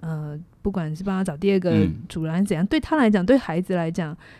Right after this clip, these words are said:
Speaker 1: 对毛小孩来讲，都是一个伤害，
Speaker 2: 伤害，很大的伤害。
Speaker 1: 是真的，是真的。
Speaker 2: 嗯。
Speaker 1: 我发现，就连我们养 Coco 的时候，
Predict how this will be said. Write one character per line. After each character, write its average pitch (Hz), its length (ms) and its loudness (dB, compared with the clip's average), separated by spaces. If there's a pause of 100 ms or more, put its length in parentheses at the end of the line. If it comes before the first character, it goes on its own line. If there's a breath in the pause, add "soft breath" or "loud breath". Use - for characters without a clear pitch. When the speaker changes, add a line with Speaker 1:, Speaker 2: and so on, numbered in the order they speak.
(140 soft breath)
Speaker 1:
对 247 100 4
毛 214 160 6
小 208 140 2
孩 175 140 0
来 170 120 0
讲， 170 160 -2
都 208 160 2
是 220 180 0
一 165 300 -4
个 165 420 -6 (180)
伤 - 220 -4
害， 82 40 -2
Speaker 2:
伤 196 220 0
害， - 240 -2
很 151 80 -6
大 92 80 0
的 - 60 0
伤 - 60 0
害。 220 60 0
Speaker 1:
是 - 80 -4
真 240 200 8
的， 208 140 6
是 190 140 0
真 190 180 0
的。 185 60 0
Speaker 2:
嗯。 175 60 0
Speaker 1:
我 175 80 -2
发 214 260 0
现， 233 200 0 (440 loud breath)
就 311 100 0
连 262 140 8
我 220 80 6
们 185 120 4
养 180 160 0
Coco 214 300 0
的 180 80 0
时 185 120 -2
候， 190 180 2